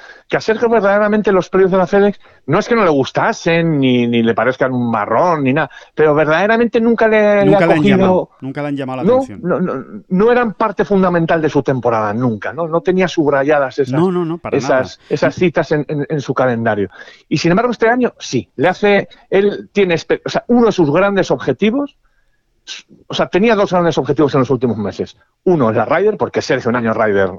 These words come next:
Speaker 1: eh, no le hables de otra cosa.
Speaker 2: Sí.
Speaker 1: Y, eh, y
Speaker 2: Y la FedEx Cup.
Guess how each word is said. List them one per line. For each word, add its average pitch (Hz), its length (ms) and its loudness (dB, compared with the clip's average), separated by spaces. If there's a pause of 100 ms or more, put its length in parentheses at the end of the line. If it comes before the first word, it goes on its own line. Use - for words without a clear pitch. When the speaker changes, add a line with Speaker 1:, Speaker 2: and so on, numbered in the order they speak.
(100)
Speaker 1:
eh, 101 260 -6
no 113 380 -2
le 123 80 2
hables 107 160 -2
de 107 80 -4
otra 113 180 -6
cosa. 190 280 -4
Speaker 2:
Sí. 120 200 -8 (380)
Speaker 1:
Y, 214 340 2
eh, 120 760 2
y 120 480 0 (640)
Speaker 2:
Y 135 80 -8
la 117 100 -4
FedEx 120 260 -4
Cup. - 220 -12